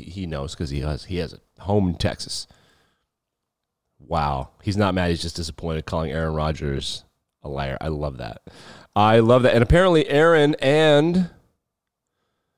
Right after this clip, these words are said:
wife or fiance or baby mama Shailene Woodley, they've been leaking through their, their people that they are upset with how upset people are. Aaron Rodgers, quote, "very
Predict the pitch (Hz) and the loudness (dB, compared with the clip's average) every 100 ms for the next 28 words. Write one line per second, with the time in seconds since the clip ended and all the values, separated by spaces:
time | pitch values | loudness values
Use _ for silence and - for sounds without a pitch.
0 | _ 101 117 131 117 101 117 113 113 120 | _ 0 0 2 -2 0 2 4 4 4
1 | 110 92 110 104 104 104 104 131 110 104 | 4 6 6 6 6 4 4 4 4 4
2 | 101 107 113 104 101 107 98 95 120 113 | 4 4 4 2 4 4 4 2 0 0
3 | 95 104 95 87 _ - 104 - 139 123 | 2 4 4 0 _ 0 0 2 0 2
4 | 92 95 123 127 - 107 - 151 147 - | 2 2 4 4 4 0 0 2 2 0
5 | 107 101 113 117 107 - 143 123 - 120 | -2 2 4 4 2 2 2 2 0 0
6 | 107 113 87 80 - - - - _ _ | 4 6 6 4 -2 -20 -20 -20 _ _
7 | - 143 160 147 135 131 - 139 139 120 | 2 4 6 6 4 0 2 4 4 2
8 | 123 147 143 147 | 4 6 6 4